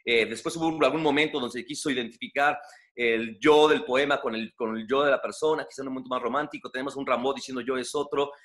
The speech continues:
y digamos, y, y, y quién es uno mismo, justamente ese extrañamiento frente a uno mismo que hablaba, de lo que hablaba,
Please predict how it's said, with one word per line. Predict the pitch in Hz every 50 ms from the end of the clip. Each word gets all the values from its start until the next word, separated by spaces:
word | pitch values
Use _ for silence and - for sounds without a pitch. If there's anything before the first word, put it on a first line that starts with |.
| - - _
y | - 117 104 87 _ _ _ _ -
digamos, | 107 113 120 120 110 -
y, | 92 113 113 - _
y, | - 104 107 101 92 95 92 - _ -
y | 71 104 95 -
quién | - 127 131
es | 147 147 139
uno | 143 143
mismo, | 123 127 120 - - 143 175 202
justamente | - - - - 139 147 156 151
ese | - 160
extrañamiento | 156 - - 127 120 120 120 131 160 175 170 156 -
frente | - 113 -
a | 147
uno | 143 143
mismo | 143 151 147 147 127
que | - 117
hablaba, | 113 131 131 123
de | - 120
lo | 110 107
que | 104 120
hablaba, | 120 123 135 131